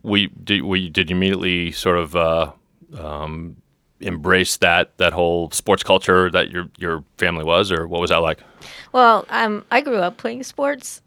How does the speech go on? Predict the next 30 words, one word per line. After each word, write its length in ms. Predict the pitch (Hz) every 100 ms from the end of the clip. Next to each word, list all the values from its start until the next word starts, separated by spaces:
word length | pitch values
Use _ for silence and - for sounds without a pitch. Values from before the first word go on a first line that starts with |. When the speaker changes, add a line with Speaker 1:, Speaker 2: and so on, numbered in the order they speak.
| -
Speaker 2:
I 80 | 196
mean, 180 | 190
my, 240 | 180 202 202 _
my 140 | 202 190
parents 640 | - 202 196 180 156 -
required 720 | 175 160 - 180 185 180 170
that 160 | 165 -
we 120 | 170
play 360 | 160 - 170 160
a 60 |
sport 500 | 160 - 175 160 156 -
every 240 | 165 170 170
semester, 560 | 170 160 156 - 165
every 240 | 156 156 156
quarter, 340 | - 165 165
or 40 | 160
whatever. 460 | 156 160 160 151
So 260 | - 165 165
we, 240 | 170 170
we 160 | - 175
had 220 | 180 185
to 80 | 170
do 160 | 175 170
something. 520 | 185 170 - - -
And 120 | -
so 260 | 185 165 151
I 160 | 185
mostly 400 | 190 185 180 220
played 460 | 208 - 185 180 175
soccer, 480 | - 175 220 220